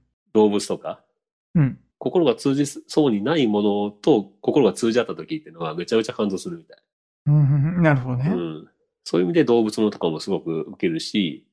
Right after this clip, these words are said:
Speaker 2: うん。
Speaker 1: あと、架空のエスエフとかで、そのロボット、
Speaker 2: うん。
Speaker 1: うん。アールツーディーツーのね、あの、心が通じたりとかね。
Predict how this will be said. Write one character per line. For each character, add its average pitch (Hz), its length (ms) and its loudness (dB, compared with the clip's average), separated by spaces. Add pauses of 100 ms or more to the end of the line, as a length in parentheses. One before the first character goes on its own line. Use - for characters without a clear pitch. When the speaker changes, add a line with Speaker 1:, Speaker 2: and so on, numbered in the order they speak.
(400)
Speaker 2:
う 175 40 0
ん。 147 320 0
Speaker 1:
あ - 80 -10
と、 76 500 -2
架 104 160 -2
空 98 200 2
の 95 100 -2
エ 90 40 -2
ス 101 100 -4
エ 87 40 0
フ - 60 -12
と 90 80 -8
か 87 120 -6
で、 107 440 0
そ 90 140 -8
の 76 160 -6
ロ 90 120 2
ボ 98 120 4
ッ 95 120 -4
ト、 - 300 -6 (320)
Speaker 2:
う 165 60 2
ん。 131 200 0 (800)
Speaker 1:
う 95 60 -2
ん。 65 240 -6 (100)
ア 87 120 -2
ー 90 40 0
ル 90 80 -4
ツ 92 160 0
ー 87 60 2
デ 85 80 -2
ィ 82 80 -2
ー - 20 -20
ツ 80 120 -6
ー 76 60 -8
の 85 180 -8
ね、 151 160 -6 (120)
あ 76 100 -8
の、 67 280 -10 (640)
心 92 220 2
が 73 80 -4
通 85 240 -4
じ 76 60 -6
た 80 80 -2
り 73 60 -4
と - 80 -20
か 71 100 -20
ね。 117 140 -12